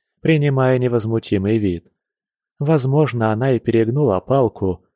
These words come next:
но вины за собой абсолютно не чувствовала. «Не забудь перезвонить», — проговорила она, сцепив перед собой руки. «Не забудь перезвонить», — прозвучало в спину.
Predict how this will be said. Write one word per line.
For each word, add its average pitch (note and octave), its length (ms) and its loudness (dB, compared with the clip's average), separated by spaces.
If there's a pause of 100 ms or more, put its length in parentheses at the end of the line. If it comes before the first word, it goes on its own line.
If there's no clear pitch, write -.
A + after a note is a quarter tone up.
(180)
но D3+ 220 2
вины C#3+ 320 2
за A2+ 140 0
собой G#2 400 0
абсолютно A2 560 -2
не G2+ 100 -4
чувствовала. F#2 880 -4 (1000)
«Не F3 160 4
забудь E3 440 2
перезвонить», — E3 840 2 (460)
проговорила A2+ 800 2
она, A2 340 -2 (200)
сцепив - 520 -2
перед C#3+ 240 0
собой G#2 420 0
руки. G2+ 520 -2 (2250)
«Не E3+ 240 4
забудь E3+ 400 2
перезвонить», — E3 880 2 (460)
прозвучало B2 720 0
в - 40 -14
спину. G2 640 -4